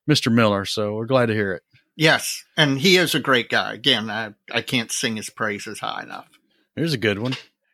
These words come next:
Speaker 1: Ken Cox from Las Vegas, Nevada.
Speaker 2: Okay.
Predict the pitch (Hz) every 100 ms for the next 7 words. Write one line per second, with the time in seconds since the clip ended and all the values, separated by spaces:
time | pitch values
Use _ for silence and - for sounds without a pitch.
0 | _ - 160 151 160 170 - - - -
1 | 131 117 139 131 143 143 113 131 131 143
2 | 120 104 - _ _ _ 127 113 - 120
3 | 147 208